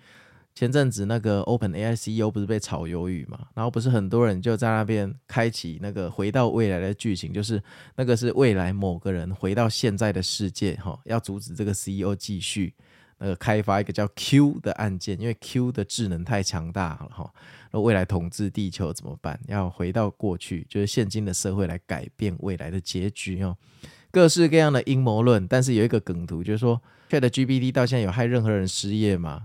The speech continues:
那答案就是，呃，就C E O本人这样。<laughs> 这个听听就好啦，因为 Bill Gates 他也不太可能说A I会取代人类工作啊，因为如果这样讲，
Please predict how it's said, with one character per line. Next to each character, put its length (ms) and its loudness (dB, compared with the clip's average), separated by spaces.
那 100 -8
答 140 0
案 180 0
就 80 -2
是， 220 -2
呃， 220 0
就 100 -4
C 200 -6
E 120 -2
O 140 4
本 160 -4
人 340 -10
这 60 -10
样。 100 -10
<laughs> 600 -18
这 100 0
个 80 4
听 160 2
听 180 2
就 180 4
好 260 -2
啦， 220 -10
因 120 2
为 60 4
Bill 280 4
Gates 340 0
他 220 4
也 120 4
不 120 -2
太 160 4
可 120 -2
能 120 -2
说 140 -2
A 220 0
I 120 2
会 120 2
取 180 -6
代 140 0
人 140 -2
类 140 -2
工 260 -6
作 280 -6
啊， 100 -14
因 140 -4
为 40 0
如 120 2
果 80 4
这 100 -2
样 180 2
讲， 220 -4